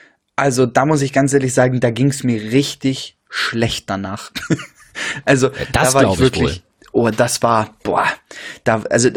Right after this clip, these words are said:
Speaker 1: so viele Effekte, die irgendwie sowieso schon auf deinen Kopf wirken, weil du bist von jetzt auf gleich ganz woanders.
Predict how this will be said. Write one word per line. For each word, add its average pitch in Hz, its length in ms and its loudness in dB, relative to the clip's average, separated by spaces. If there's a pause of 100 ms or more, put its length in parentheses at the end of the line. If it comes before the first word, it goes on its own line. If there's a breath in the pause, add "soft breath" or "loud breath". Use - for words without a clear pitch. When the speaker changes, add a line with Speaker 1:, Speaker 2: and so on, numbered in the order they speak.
Speaker 1:
so 131 240 2
viele 156 260 2
Effekte, 139 540 0
die 117 120 -2
irgendwie 120 320 0
sowieso 117 440 2
schon 135 220 0
auf - 180 -2
deinen 110 240 2
Kopf - 280 -4
wirken, 101 380 0
weil 101 60 -2
du 104 80 -4
bist 104 220 -2
von 104 160 -2
jetzt 131 240 0
auf - 160 -2
gleich 117 420 0
ganz 120 240 -2
woanders. 113 480 0